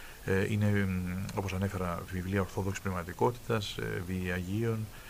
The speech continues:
είναι βιβλία, τε-, προσευχητικά βιβλία, ε, και η παράκληση και ο ακάθιστος ύμνος και διάφορες ακολουθίες Αγίων, υπάρχουν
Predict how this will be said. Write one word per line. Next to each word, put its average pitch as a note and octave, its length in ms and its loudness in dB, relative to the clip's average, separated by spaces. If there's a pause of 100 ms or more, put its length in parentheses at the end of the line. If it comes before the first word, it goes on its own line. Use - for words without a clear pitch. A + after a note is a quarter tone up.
(260)
είναι G2 280 4
βιβλία, G2 640 4 (420)
τε-, G2+ 400 -2
προσευχητικά G2 580 2
βιβλία, F2 580 0 (300)
ε, A2 400 -2 (1080)
και F#2+ 380 4 (200)
η - 40 -6
παράκληση G#2 640 -2
και G2+ 300 -2
ο F#2 60 0
ακάθιστος - 500 -2
ύμνος G2 520 0
και G#2 100 -2
διάφορες G2 420 -2
ακολουθίες G2 680 0
Αγίων, G2 500 0
υπάρχουν G2+ 640 4